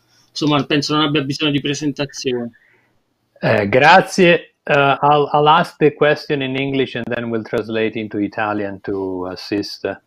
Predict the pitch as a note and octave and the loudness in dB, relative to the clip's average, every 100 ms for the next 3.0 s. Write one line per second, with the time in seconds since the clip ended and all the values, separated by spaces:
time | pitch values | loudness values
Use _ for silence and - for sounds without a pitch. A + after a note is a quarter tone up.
0 | _ _ _ _ _ - G2+ G2 F#2+ F#2+ | _ _ _ _ _ -8 -6 -6 -6 -6
1 | G2 F#2+ G2+ G2+ G2 - G#2+ G2 F#2 F2+ | -6 -6 -4 -2 -2 -2 0 2 0 -4
2 | G2+ F#2+ - F#2+ F2+ - - - A#2 A2+ | -6 -4 -4 -4 -6 -10 -8 0 4 4